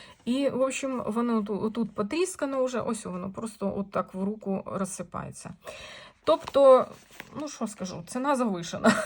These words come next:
<laughs> Ціна завишена, оцим я не задоволена. Можна було б відправити їх назад, але ні. Я вже всю, я їх вже взяла в руки, я вже ними с-,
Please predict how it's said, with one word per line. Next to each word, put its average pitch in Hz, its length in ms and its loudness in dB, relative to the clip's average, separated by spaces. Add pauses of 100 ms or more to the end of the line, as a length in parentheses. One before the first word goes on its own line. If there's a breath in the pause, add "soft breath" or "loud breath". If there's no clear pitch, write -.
(120)
<laughs> - 260 2
Ціна 311 300 8
завишена, 277 540 2
оцим 262 320 0
я 226 100 2
не 220 120 0
задоволена. 277 580 -2 (400 loud breath)
Можна 262 260 6
було 233 220 2
б 208 140 -2
відправити 208 520 2
їх 208 120 -4
назад, 269 480 4
але 208 260 4
ні. 294 380 4 (360 loud breath)
Я 240 140 6
вже 233 180 2
всю, 220 240 -2
я 214 120 4
їх 208 180 -4
вже 208 160 -2
взяла 202 300 4
в 208 100 2
руки, 294 280 -2
я 208 140 2
вже 208 340 2
ними 208 300 2
с-, 202 220 -2